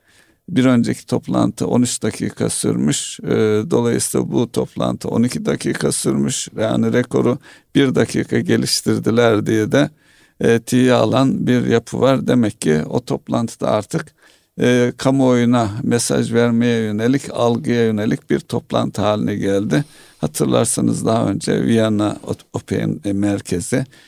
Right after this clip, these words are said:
İşte orada, e, karar için, toplantı için gidişleri, gelişleri, havaalanında inişleri, e, hele o Arapların o milli kıyafetleriyle, e, görüntüleri, e, haber kanallarında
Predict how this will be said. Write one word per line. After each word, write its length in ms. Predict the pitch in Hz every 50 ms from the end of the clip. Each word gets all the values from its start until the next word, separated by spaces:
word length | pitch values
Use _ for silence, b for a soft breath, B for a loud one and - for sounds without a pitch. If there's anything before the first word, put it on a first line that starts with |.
| b b b
İşte 240 | - - - - 113
orada, 320 | 117 117 110 - 175 107
e, 500 | 110 - - - 113 110 104 107 107 117
karar 360 | - - - 113 113 110 107 107
için, 300 | 110 - - - - 120
toplantı 580 | - 117 - - - - 104 - - - -
için 300 | - - - - - -
gidişleri, 580 | - - - - - - - - 101 101 - -
gelişleri, 720 | 101 104 101 101 101 - - - 101 98 95 95 101 - b b b b b b b
havaalanında 800 | - 113 113 113 113 110 110 107 - 110 107 107 104 107 104 104
inişleri, 960 | - 113 113 113 - - - - - 107 101 - 107 101 101 113 113 - -
e, 380 | 107 101 101 101 101 104 110 - - - -
hele 320 | - - 120 123 113 110
o 240 | 107 107 104 - - - _ _
Arapların 560 | - 110 113 107 - - - 117 107 104 101 -
o 140 | 120 113 - - - - - - -
milli 400 | - - 117 110 113 110 110 113
kıyafetleriyle, 1300 | - - - 120 117 127 - - - - - - - 113 107 113 - - - - 120 - - - - - b b b b b b b b b b b b - -
e, 680 | 67 67 65 69 64 62 - 67 69 - - 62 62 65
görüntüleri, 880 | - 120 120 127 127 117 113 - - 117 113 110 120 143 160 170 160 147 147 B B B B B B B -
e, 40 | -
haber 460 | 113 113 113 131 127 139 143 135 127
kanallarında 840 | - - 143 139 131 123 117 110 110 113 117 127 - 160 160 156 156